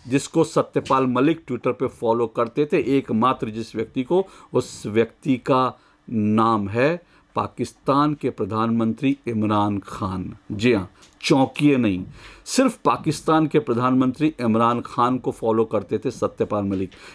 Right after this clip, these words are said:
इसका खुलासा मैंने किया था और जब, जिस दिन मैंने इसका खुलासा किया, राजभवन में हड़कंप मच गई और आनन फानन में एक डेढ़ घंटे बाद राजभवन से जो है सत्यपाल मलिक ने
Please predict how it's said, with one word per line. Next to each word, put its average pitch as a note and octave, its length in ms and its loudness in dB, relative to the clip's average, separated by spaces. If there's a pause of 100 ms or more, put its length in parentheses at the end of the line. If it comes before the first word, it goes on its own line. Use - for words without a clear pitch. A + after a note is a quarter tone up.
इसका D3+ 300 2
खुलासा A#2 560 2
मैंने G#2+ 300 0
किया G2+ 300 -4
था - 240 -18 (320)
और G#2 100 0
जब, C3 320 2
जिस B2+ 160 2
दिन D3+ 180 2
मैंने C#3 220 4
इसका C3 200 -2
खुलासा A2+ 420 0
किया, D#3+ 340 -2 (380)
राजभवन A2+ 600 0
में E3 180 0 (280)
हड़कंप B2 420 0
मच C3 260 0
गई G3 220 -2 (360)
और A2+ 200 2
आनन B2+ 280 0
फानन B2 400 -2
में C3 180 0
एक A#2+ 340 0
डेढ़ A#2+ 200 2
घंटे A2+ 320 -2
बाद A2 300 0
राजभवन A2 540 -2
से A#2 140 -6
जो G#2+ 140 0
है A2+ 120 0
सत्यपाल A2 480 -2
मलिक G#2 320 -2
ने D#3+ 160 4